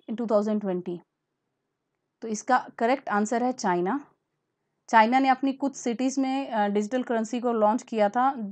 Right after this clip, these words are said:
अ, जब पहले Facebook न्यूज़ में था, क्योंकि उसने करेंसी लॉन्च की थी लिब्रा।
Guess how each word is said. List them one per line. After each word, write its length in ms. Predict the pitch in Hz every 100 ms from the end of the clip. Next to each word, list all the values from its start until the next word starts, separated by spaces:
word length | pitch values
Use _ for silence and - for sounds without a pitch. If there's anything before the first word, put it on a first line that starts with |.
| 214
अ, 240 | 202 196
जब 260 | 196 226 233 - - _ _ _ _ _ _ _ _ -
पहले 200 | 220 254
Facebook 500 | 269 226 226 214 247
न्यूज़ 260 | 240 233 214
में 120 | 233
था, 260 | 240 262 302 _ _ _ _ _ _ _
क्योंकि 260 | - 226 269
उसने 440 | 240 233 285 320
करेंसी 440 | 311 269 240 233 247
लॉन्च 280 | 214 214 214
की 180 | 214
थी 240 | 208 302 - _ _ _ _ _
लिब्रा। 420 | 208 190 190 170